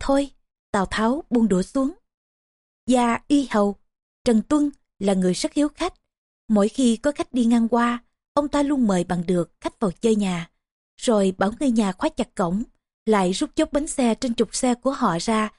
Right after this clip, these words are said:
ném xuống giếng. Thế là khách có muốn đi cũng không đi nổi. Châu Tinh nghe rồi, liên tưởng đến chuyện Hoàng đại lão gia sống chết giữ mình bằng được,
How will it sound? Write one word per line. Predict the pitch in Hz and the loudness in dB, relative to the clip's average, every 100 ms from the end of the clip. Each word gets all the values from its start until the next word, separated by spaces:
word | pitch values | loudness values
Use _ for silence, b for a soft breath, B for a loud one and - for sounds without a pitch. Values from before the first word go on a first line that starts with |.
| _ | _
ném | 233 262 | -2 0
xuống | 320 285 | -2 -4
giếng. | 254 277 370 _ _ _ _ | -2 -2 -4 _ _ _ _
Thế | - 359 | 0 2
là | 330 185 | 0 -2
khách | 302 - | -4 -4
có | - | -4
muốn | 320 320 | -4 -2
đi | 233 254 233 _ _ | 0 0 0 _ _
cũng | 254 | -2
không | 247 277 | -2 -2
đi | 240 214 | 0 2
nổi. | 175 165 240 - _ _ _ _ - | 0 -2 -4 -6 _ _ _ _ -2
Châu | 254 | 0
Tinh | 254 226 | 2 4
nghe | 233 220 | 4 2
rồi, | 196 180 170 175 _ _ _ | -2 -4 -6 -10 _ _ _
liên | 269 302 | -2 0
tưởng | 240 190 196 277 | 2 2 0 -2
đến | 339 | -2
chuyện | 247 202 | -2 -2
Hoàng | - 214 | -2 -2
đại | 190 175 175 | -2 -2 -2
lão | 185 | -2
gia | 226 269 247 - _ _ | 0 0 -2 -6 _ _
sống | - 311 | -4 -4
chết | 330 349 - | -2 -4 -2
giữ | 220 | 0
mình | 247 202 | 2 2
bằng | 190 185 | 0 -2
được, | 185 190 | 0 -2